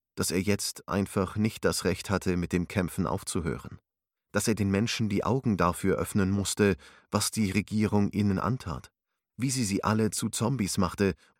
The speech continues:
und Sklavenprogramme mit einem psychotronischen Generator einpflanzte.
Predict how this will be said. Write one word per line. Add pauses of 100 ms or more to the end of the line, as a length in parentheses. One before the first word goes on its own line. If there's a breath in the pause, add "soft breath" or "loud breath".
und
Sklavenprogramme
mit
einem
psychotronischen
Generator
einpflanzte.